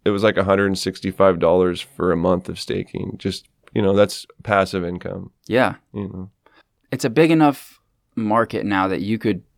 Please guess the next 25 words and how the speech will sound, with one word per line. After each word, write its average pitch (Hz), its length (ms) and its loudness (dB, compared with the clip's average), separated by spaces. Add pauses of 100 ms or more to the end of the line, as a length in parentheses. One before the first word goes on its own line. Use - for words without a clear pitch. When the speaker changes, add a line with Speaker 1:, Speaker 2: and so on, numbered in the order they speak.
(120)
Speaker 2:
essentially 104 760 0 (1160)
make 117 200 2
a 98 60 0
living 101 460 0 (120)
off 98 220 2
of 95 180 -8
DeFi. 110 400 -4 (260)
Speaker 1:
Yeah. 120 320 4 (220)
If 123 120 4
Speaker 2:
on 104 80 -2
Speaker 1:
you - 80 -2
Speaker 2:
just 98 180 -12
interest-bearing 98 640 -2
crypto. 90 540 -8
Speaker 1:
if 123 180 6
you 143 160 4
held 131 380 8
enough 117 400 4
crypto, 101 600 2 (120)
you 98 160 -2
could 98 160 -2
just 95 280 0
stake 101 380 2
it 104 240 2
and 90 640 2